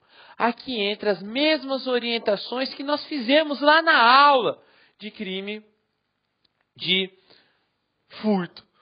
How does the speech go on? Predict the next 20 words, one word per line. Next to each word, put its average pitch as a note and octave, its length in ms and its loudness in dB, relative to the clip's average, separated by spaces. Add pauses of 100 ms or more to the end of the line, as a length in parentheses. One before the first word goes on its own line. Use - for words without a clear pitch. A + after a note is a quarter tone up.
(240)
Aqui A3+ 360 -4
o G3+ 120 -6
sujeito F3+ 720 -2 (120)
passivo D#3 460 -4
pode C#3 280 -2 (160)
ser A2 220 -6 (960)
o A#3+ 60 -18
proprietário, A#3+ 840 2 (640)
pode F#3 260 4 (140)
ser C3 360 -2 (880)
quem, G3 240 0
o E3 60 -8
po-, A3 460 0
quem F3 180 -4
tem F3+ 180 -2
a A3 80 4
posse, B3+ 540 2
como A3 200 -16
pode G#3 340 -4
ser A3 200 -8